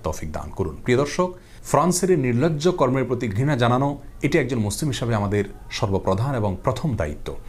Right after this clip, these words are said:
ইতিমধ্যে মধ্যপ্রাচ্য সহ পৃথিবীর প্রায় সব দেশের মুসলিমরা যার যার জায়গা থেকে ফ্রান্সের এই অপকর্মের বিরুদ্ধে ঘৃণা প্রকাশ করে আসছেন। দ্বিতীয়ত, যার যার জায়গা থেকে সাধ্য অনুযায়ী শান্তিপূর্ণভাবে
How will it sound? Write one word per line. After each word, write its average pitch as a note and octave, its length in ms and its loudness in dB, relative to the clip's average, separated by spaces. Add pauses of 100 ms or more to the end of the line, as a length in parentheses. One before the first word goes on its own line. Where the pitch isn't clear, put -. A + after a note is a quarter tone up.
(320)
ইতিমধ্যে D#3+ 500 4
মধ্যপ্রাচ্য B2 640 0
সহ C3 220 -2
পৃথিবীর G#2+ 380 2
প্রায় F#2+ 220 0
সব D#3+ 380 0
দেশের G#2+ 260 -4
মুসলিমরা A2+ 540 2 (280)
যার A2 220 2
যার A2+ 160 2
জায়গা A2 280 0
থেকে A2+ 340 -4 (300)
ফ্রান্সের A2+ 500 2 (400)
এই G2 280 0
অপকর্মের B2+ 560 2
বিরুদ্ধে A2+ 520 2 (160)
ঘৃণা C3 240 2
প্রকাশ - 400 -2
করে D#2 200 -2
আসছেন। - 340 -4 (500)
দ্বিতীয়ত, D3+ 500 2 (380)
যার C#3+ 220 2
যার E3 180 2
জায়গা B2 280 2
থেকে B2 480 -6
সাধ্য B2+ 380 -2
অনুযায়ী F#2+ 440 0 (560)
শান্তিপূর্ণভাবে A#2 1000 2